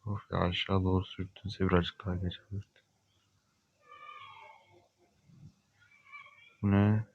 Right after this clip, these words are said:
Transyon. Hmm. Maksimum hız arttırıyormuş.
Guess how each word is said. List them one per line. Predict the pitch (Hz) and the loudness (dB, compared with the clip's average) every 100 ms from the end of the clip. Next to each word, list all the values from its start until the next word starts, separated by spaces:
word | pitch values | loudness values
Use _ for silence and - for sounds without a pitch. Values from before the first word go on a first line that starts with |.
| - - | -20 -4
Transyon. | 95 92 92 98 - - 92 92 _ | 2 2 2 -2 -10 -10 -10 -10 _
Hmm. | 92 87 85 85 - _ _ _ _ _ _ _ - | -2 0 0 -2 -8 _ _ _ _ _ _ _ 4
Maksimum | 92 87 - 92 92 87 | 4 4 0 2 4 4
hız | 85 | 4
arttırıyormuş. | 82 - - 85 82 87 - - | 2 0 -2 0 0 -2 -6 -6